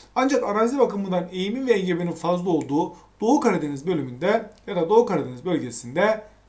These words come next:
görülmektedir diyebiliriz arkadaşlar. Unutmayınız. Evet, yerleşmeleri şekilsel özelliklerine göre değerlendirmemiz gerekirse arkadaşlar, yerleşme,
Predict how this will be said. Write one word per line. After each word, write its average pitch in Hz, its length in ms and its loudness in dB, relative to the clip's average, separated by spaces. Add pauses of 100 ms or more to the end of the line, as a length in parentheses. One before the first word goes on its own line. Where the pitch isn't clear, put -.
görülmektedir 160 800 0 (220)
diyebiliriz 139 540 -2
arkadaşlar. 120 720 -4 (340)
Unutmayınız. 127 600 -6 (680)
Evet, 302 320 4 (380)
yerleşmeleri 247 720 6 (240)
şekilsel 254 680 0
özelliklerine 208 720 2
göre 185 380 0 (280)
değerlendirmemiz 170 920 0
gerekirse 147 440 -2
arkadaşlar, 127 640 -2 (400)
yerleşme, 262 600 4